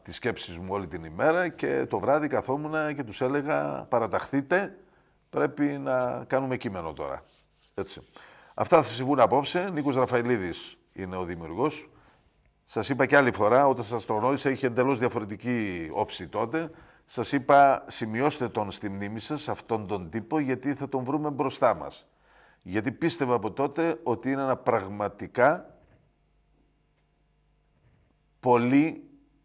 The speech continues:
καλλιτεχνικό όν.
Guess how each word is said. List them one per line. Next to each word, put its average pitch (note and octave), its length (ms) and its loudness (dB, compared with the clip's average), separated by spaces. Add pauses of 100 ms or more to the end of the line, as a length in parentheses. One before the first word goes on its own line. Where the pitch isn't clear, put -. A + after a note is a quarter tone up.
(580)
καλλιτεχνικό A2+ 1400 2 (760)
όν. F#2+ 360 4